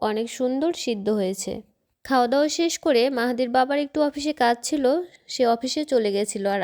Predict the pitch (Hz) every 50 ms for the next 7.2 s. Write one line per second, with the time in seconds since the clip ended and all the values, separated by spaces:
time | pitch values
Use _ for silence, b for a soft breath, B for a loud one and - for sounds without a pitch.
0 | - - 202 220 214 - 254 262 262 294 294 294 - 262 247 220 240 285 359 -
1 | _ - - 247 247 254 247 262 277 240 247 - 320 302 269 233 233 262 349 -
2 | _ _ - 240 - - - 302 320 311 - 349 349 349 - - 285 240 226 233
3 | 254 - - 240 214 208 196 196 202 - 214 196 185 190 196 - 196 190 - 202
4 | 196 214 - _ _ _ - 240 254 254 - - 220 226 233 254 - 320 311 311
5 | 311 330 339 330 - 254 233 240 240 - - 208 220 226 226 233 - 269 277 -
6 | 294 254 262 302 311 - - _ - 233 254 269 269 247 240 240 220 202 196 180
7 | 185 190 190 190